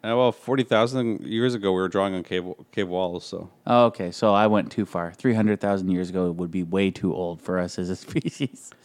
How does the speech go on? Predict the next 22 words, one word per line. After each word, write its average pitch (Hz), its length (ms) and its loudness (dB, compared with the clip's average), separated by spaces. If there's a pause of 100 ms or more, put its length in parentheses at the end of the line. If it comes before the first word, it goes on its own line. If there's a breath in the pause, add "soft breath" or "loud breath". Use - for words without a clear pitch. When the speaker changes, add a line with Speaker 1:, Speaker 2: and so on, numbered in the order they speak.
(340 loud breath)
Speaker 1:
So 123 260 2
chemical-based 131 760 2
sunscreen 98 560 0
are 92 60 -4
bad 98 260 -2
for - 140 -10
you. 78 240 -10
You 101 140 -6
should 107 160 -4
only 120 180 0
use 104 240 0
mineral-based 101 580 -2
ones. 82 280 -14
Well, 107 280 2
I 110 60 -2
will 110 140 4
tell 139 180 0
you 107 140 0
that 92 260 -2
minerals 95 600 -2 (100)
are 113 100 -2
chemicals. 85 680 -10